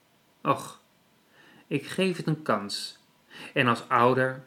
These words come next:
opa of oma, meester of juf, collega, vriend, vriendin, buurman, buurvrouw? Nou ja, het punt is wel duidelijk. Als wij collectief van mening zijn dat klimaat om offers vraagt,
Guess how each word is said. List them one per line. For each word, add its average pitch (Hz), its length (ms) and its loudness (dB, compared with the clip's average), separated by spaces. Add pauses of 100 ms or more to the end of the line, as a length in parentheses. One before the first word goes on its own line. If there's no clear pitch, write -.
(160)
opa 135 480 6
of 120 120 -2
oma, 139 420 -2
meester 131 480 0
of 104 120 -8
juf, 123 480 -4 (140)
collega, 123 480 2
vriend, 143 320 0
vriendin, 127 540 2
buurman, 147 460 2
buurvrouw? 151 580 -2 (840)
Nou 131 160 4
ja, 104 180 -2 (140)
het 139 260 -4
punt 175 200 4
is 151 100 0
wel 127 120 2
duidelijk. 107 480 -6 (720)
Als 147 240 0
wij 107 340 -2 (540)
collectief 196 800 -2 (240)
van 120 200 -4
mening 143 420 -2
zijn 147 380 -2
dat 117 220 -8
klimaat 123 480 0
om 113 140 -2
offers 143 420 -6
vraagt, 143 560 -10